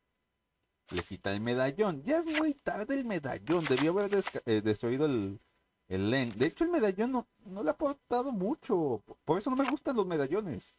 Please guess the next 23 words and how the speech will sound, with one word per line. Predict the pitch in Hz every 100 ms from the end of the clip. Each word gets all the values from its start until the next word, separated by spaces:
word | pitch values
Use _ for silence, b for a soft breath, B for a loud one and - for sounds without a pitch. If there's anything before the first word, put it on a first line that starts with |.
| _ _ - - _ _ _ _ _ _ _ -
A |
menos | 104 147 -
que | 147
seas | 147
un | 156 160
deck | 156 160
Storm. | 151 - 147 123
Que | -
este | 175 -
tiene | 220 220
la | 202 147
posibilidad | - 131 123
de | 165
ser | 170
explosivo. | 175 - 123 - 139
Y |
lo | 104
devolvió | 104 98 110
a |
la | 117
mano, | 113 117 87
¿verdad? | 113 101 113
<laughs> | 156 113